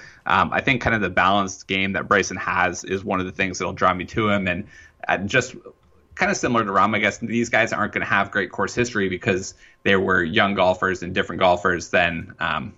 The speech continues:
than what they are now. So, uh, I think that Bryson is probably the guy I prefer the most outright, considering price, ownership, and projection. And I, I do prefer him slightly to Rahm, even though the projections disagree.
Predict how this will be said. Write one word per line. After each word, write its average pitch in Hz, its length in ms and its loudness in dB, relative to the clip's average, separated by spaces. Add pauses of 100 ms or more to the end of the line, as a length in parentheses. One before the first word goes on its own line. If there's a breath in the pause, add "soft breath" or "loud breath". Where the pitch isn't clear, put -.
(120)
than 98 140 2
what 95 140 2
they 90 100 2
are 90 100 4
now. 92 280 2
So, 92 380 0 (280 loud breath)
uh, 82 220 0
I 104 100 -2
think - 200 0
that 104 180 2
Bryson 104 400 2
is 90 240 -4
probably 98 420 2
the 95 140 -6
guy 98 220 0
I 90 40 -2
prefer 98 380 -4
the 92 60 -8
most 92 360 0
outright, 104 460 2
considering 92 760 0
price, 95 600 2 (240)
ownership, 90 720 0
and 95 480 0
projection. 98 500 0
And 101 140 0
I, 90 240 4
I 95 60 -4
do 92 140 -4
prefer 90 300 -2
him 90 180 -2
slightly 90 340 -4
to 80 120 -8
Rahm, 82 460 4
even 101 180 -4
though 85 120 -2
the 82 80 -2
projections 80 520 2
disagree. - 480 -2